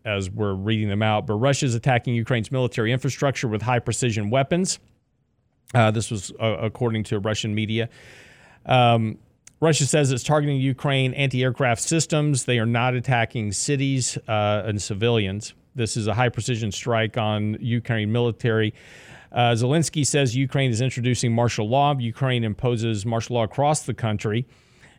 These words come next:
Uh, there's no threat to, according to,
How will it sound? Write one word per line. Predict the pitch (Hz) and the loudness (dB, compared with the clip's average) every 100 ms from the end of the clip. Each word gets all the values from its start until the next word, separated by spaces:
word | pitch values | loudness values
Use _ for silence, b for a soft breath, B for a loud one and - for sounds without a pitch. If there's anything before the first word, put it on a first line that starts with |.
| - | -2
Uh, | 123 120 117 | 4 4 4
there's | 110 107 | 2 0
no | 135 139 | 0 0
threat | - 135 127 123 | 2 2 2 0
to, | - 127 117 113 | 0 0 0 -2
according | 110 147 135 123 | -2 0 0 0
to, | 123 117 110 | 0 2 0